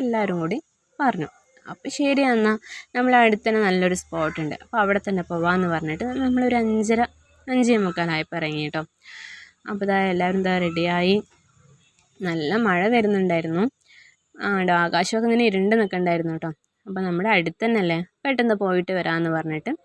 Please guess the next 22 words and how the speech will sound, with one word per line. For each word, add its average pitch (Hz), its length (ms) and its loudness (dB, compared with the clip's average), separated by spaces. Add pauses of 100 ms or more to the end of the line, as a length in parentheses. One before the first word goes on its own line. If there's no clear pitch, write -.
(300)
നമ്മളെല്ലാവരും 180 560 0
ഇറങ്ങി 160 240 -4
കേട്ടോ. 165 160 -4 (300)
ബൈക്കിലും 202 400 0
സ്കൂട്ടിയിലൊക്കെ 170 560 -6
ആയിട്ടാണ് 160 340 -6
പോയത്. 160 300 -2 (320)
നടന്ന് 170 340 -2
പോകേണ്ട 269 260 4
ദൂരം 240 280 4
തന്നെ 240 260 4
ഉള്ളൂ. 180 180 4 (540)
നമ്മൾ 277 260 0
മഴ 262 160 8 (120)
വരുന്നത് 202 320 4
കൊണ്ട് 185 200 2
ഇതാ 190 160 2
അങ്ങനെ 190 240 -2
ബൈക്കിൽ 170 300 -2 (120)
പോയി. 160 220 -2 (1400)
നമ്മുടെ 208 240 2
ഒരു 240 100 2